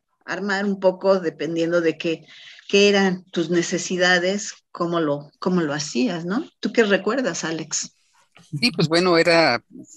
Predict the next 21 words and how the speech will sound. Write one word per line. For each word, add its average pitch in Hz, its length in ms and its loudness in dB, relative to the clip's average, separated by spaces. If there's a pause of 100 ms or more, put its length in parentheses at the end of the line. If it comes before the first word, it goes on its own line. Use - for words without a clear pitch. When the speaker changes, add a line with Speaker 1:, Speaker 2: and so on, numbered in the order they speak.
(140)
Speaker 2:
tener 135 380 -2
nuestro 139 360 -4
tubo 143 400 -4
de, 113 280 -4
de 113 120 -4
acero 151 260 2
inoxidable, 131 600 0
a - 20 0
veces 143 280 0
también 120 280 -4
se 123 140 -4
podían 113 260 -6
hacer 113 320 -4
de 107 120 -4
cobre, 113 340 -4 (100)
un 107 140 -12
tubo 113 240 -8
de 104 120 -8
cobre, 113 380 -8 (520)
tubing 139 500 2
de, 113 300 -4